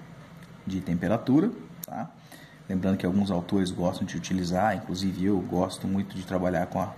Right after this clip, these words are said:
parte teta, né? Teta A e teta B, tá? Temperatura maior, né,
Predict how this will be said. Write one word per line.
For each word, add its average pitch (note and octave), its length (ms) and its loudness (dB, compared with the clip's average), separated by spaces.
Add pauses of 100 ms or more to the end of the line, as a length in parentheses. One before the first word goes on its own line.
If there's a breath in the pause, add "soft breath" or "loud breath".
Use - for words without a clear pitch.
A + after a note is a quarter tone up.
(160)
parte F2+ 320 0
teta, - 480 2 (220)
né? B2+ 200 -2 (360)
Teta F#2+ 340 0
A B2+ 280 0 (1400 loud breath)
e G#2+ 100 0
teta - 640 -4 (220)
B, F#2 260 -2 (400)
tá? - 280 0 (1500 loud breath)
Temperatura A2+ 560 0
maior, D3 480 8
né, A3 220 4